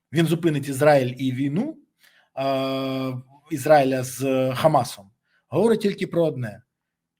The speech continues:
Він все ж таки вірить в якісь казки, які ніхто не може реалізувати. Як він зупинить? Відправить свої авіаносці?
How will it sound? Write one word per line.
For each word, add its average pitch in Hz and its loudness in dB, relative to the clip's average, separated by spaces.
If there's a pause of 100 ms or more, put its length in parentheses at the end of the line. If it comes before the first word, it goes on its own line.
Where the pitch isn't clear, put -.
(140)
Він 147 -2
все 151 -8
ж 151 -10
таки 139 -10
вірить 139 -4
в - -4
якісь 131 -8
казки, - -8 (300)
які 123 -8
ніхто 143 -4
не 165 -2
може 139 -6 (840)
реалізувати. 135 -2 (400)
Як 165 -2
він 131 -6
зупинить? 127 -10
Відправить 147 -2
свої 143 0
авіаносці? 156 -2